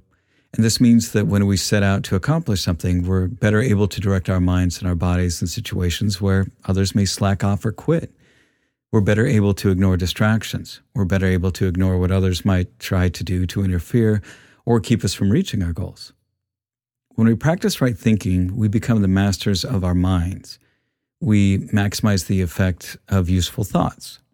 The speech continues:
and we're aware of and minimize the damage of unhelpful thought patterns.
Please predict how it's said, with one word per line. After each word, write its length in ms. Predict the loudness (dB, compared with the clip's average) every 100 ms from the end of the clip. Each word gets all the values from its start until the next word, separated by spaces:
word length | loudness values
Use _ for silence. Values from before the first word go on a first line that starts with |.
| _ _
and 220 | -2 0
we're 180 | 2 2
aware 480 | 2 2 2 2 0
of 440 | 0 -2 -2 -4
and 300 | -2 0 2
minimize 460 | 2 2 2 2 0
the 100 | -2
damage 480 | 0 4 4 2 -2 -16 _ -4
of 80 |
unhelpful 560 | 0 2 2 -2 -2 -4
thought 280 | -2 -4 -4
patterns. 480 | -4 -4 -6 -12